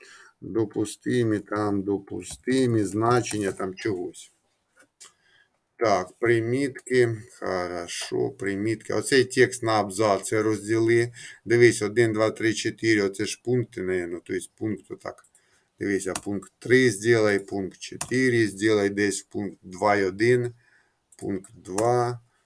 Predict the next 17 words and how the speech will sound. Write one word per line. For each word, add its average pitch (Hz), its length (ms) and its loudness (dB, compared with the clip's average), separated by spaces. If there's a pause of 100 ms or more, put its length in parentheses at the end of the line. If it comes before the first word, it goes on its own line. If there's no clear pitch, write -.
(240)
Да, 107 180 0
ось 98 260 -2
пункт 98 420 -10
один, 101 440 -4
отак 98 380 -4
же 101 180 -6
його 95 180 -2
зробили. 95 280 -2
О, 95 340 -2
ну 95 140 -4
дивись, 95 300 -4
бачиш, 117 240 0
по-чоловічески 101 760 -2
починає. 92 400 -8
Пункт 104 220 -8 (100)
п'ять, 117 420 2 (640)
зробай. 98 840 2